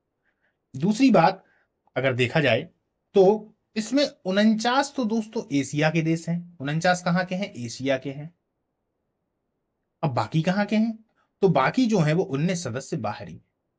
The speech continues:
उन्नीस सदस्य कहाँ के हैं? बाहरी, ठीक है।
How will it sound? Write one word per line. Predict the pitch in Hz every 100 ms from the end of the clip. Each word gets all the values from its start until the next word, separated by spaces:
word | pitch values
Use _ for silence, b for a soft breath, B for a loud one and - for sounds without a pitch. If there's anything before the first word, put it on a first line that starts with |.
| _ _ _ 127
उन्नीस | 151 -
सदस्य | 151 156 160
कहाँ | 135 156
के | 156
हैं? | 180 220 - - _
बाहरी, | - 135 107 170 - _ _ _ _ _ _ _ _
ठीक | 196 190
है। | 214